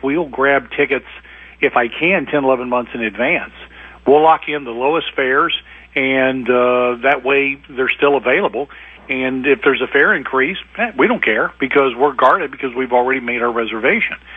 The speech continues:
And the real savvy travelers know that the best time to make your reservations is far in advance as you can. Now, there's a lot of, uh,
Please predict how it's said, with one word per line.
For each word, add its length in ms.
And 240
the 60
real 320
savvy 380
travelers 560
know 320
that 240
the 80
best 360
time 220
to 60
make 200
your 120
reservations 720
is 140
far 180
in 60
advance 460
as 80
you 100
can. 400
Now, 120
there's 200
a 40
lot 260
of, 180
uh, 220